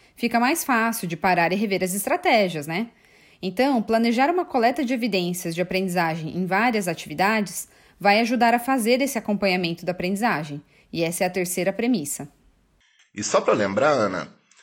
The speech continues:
Speaker 2: planejar uma coleta de evidências de aprendizagem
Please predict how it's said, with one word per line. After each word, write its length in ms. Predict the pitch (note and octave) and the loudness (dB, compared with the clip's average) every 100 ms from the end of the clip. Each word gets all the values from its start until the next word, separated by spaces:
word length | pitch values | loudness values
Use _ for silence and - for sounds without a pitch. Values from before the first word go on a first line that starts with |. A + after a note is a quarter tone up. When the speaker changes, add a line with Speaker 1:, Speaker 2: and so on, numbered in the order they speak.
| _ _ _ | _ _ _
Speaker 2:
planejar 480 | B2 C3+ A#2 D3 F#3+ | -4 -2 0 2 2
uma 120 | F3 | 0
coleta 400 | E3 A#2 A#2 A#2+ | 2 2 2 -2
de 80 | G#2+ | -4
evidências 520 | F#2+ F2+ G2+ G2+ F2+ | -4 -4 -4 -4 -6
de 60 | G2 | -8
aprendizagem 800 | - F2 D#2 F#2+ B2+ G2 D#2 | -8 -8 -2 2 2 2 -4